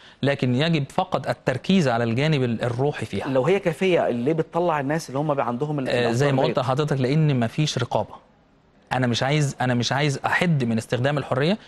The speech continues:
Speaker 1: لكن لازم يكون في رقابة على
Speaker 2: رقابة
Speaker 1: الجيل
Speaker 2: من مين
Speaker 1: الصاعد.
Speaker 2: يا فندم؟
Speaker 1: رقابة من الولي الأمر، رقابة من الأب، رقابة من الأم، رقابة من الأخت الكبيرة،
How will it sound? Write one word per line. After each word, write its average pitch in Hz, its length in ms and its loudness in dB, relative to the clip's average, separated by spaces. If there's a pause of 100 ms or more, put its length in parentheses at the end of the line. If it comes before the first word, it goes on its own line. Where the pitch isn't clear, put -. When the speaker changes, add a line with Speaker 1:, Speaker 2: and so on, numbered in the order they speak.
(160)
Speaker 1:
لكن 139 260 0
لازم 151 260 2
يكون 120 260 2
في 151 160 0
رقابة 160 480 0 (240)
على 120 140 2
Speaker 2:
رقابة - 200 2
Speaker 1:
الجيل 156 140 0
Speaker 2:
من 147 60 0
مين 139 100 0
Speaker 1:
الصاعد. - 0 -
Speaker 2:
يا 117 60 -4
فندم؟ 101 160 -8 (200)
Speaker 1:
رقابة 165 320 2
من 143 200 2
الولي 135 320 2
الأمر، 113 400 -4 (380)
رقابة 151 340 0
من 139 180 0
الأب، 123 220 -2 (320)
رقابة 143 280 0
من 127 120 -2
الأم، 117 320 0 (320)
رقابة 151 260 0
من 135 120 -2
الأخت 160 240 -2
الكبيرة، 139 480 -2